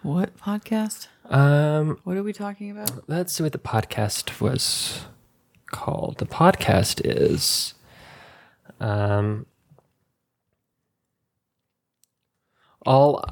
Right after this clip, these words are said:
Speaker 2: All Our Pretty Songs, a nineties rock podcast. And they, um, haven't put some out in a while.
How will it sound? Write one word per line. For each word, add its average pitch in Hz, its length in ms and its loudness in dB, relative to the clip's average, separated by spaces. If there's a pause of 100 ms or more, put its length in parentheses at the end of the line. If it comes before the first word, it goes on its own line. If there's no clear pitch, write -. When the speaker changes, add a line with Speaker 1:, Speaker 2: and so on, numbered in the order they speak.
(240)
Speaker 2:
All 156 420 2
Our 131 360 6
Pretty 139 400 0
Songs, 110 600 -2
a 120 100 0
nineties 113 600 2
rock 110 380 0
podcast. - 960 -6 (320)
And 107 200 -2
they, 127 360 4
um, 113 600 -4 (1300)
haven't - 320 -10
put - 280 -8
some 110 300 2
out 104 340 -4
in 117 100 -4
a 110 80 -4
while. 113 680 -10